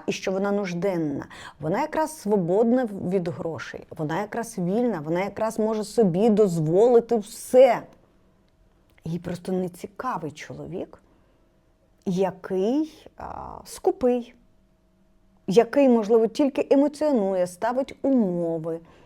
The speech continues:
диктує. Їй важлива і віддача саме матеріальна. Третій варіант. Що від вас хоче ваша жінка?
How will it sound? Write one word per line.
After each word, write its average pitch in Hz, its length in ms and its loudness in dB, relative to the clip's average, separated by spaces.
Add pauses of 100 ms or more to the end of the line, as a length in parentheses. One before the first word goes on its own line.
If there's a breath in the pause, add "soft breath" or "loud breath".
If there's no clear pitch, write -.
(180 soft breath)
диктує. 165 880 -2 (260 soft breath)
Їй 190 280 0
важлива 185 760 -4 (340)
і 254 120 6
віддача 175 840 -2
саме 185 460 -8
матеріальна. 151 680 -12 (880 loud breath)
Третій 302 400 4
варіант. 147 380 -4
Що 294 200 -2
від 208 140 4
вас 151 220 -6
хоче - 300 -10
ваша - 320 -10
жінка? - 500 -14